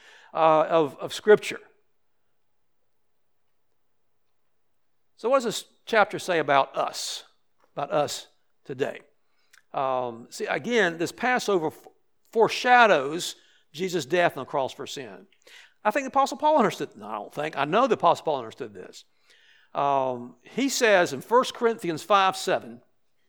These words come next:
Paul writes, First Corinthians five seven, "Cleanse out the old leaven that you may have a new lump, as you are really unleavened. For Christ, our Passover lamb, has been sacrificed."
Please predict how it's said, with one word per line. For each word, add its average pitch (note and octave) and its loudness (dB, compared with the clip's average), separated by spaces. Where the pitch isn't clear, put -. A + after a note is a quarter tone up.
Paul G#3 2
writes, D#3 2
First G3 -6
Corinthians E3 -10
five D#3+ 2
seven, A#2+ -10
"Cleanse A#3+ 2
out A3+ 4
the E3+ -2
old A3 2
leaven A3+ 6
that F3+ -8
you G3 -10
may F#3+ -6
have F#3 -2
a D#3 -6
new A3+ -2
lump, G2 -4
as D3+ -10
you F3+ -2
are D#3 0
really F3+ 2
unleavened. C#3 -4
For D#3 -10
Christ, A3 4
our D#3+ 2
Passover G3+ -2
lamb, B2 -4
has C#3 -6
been B2+ -10
sacrificed." - -16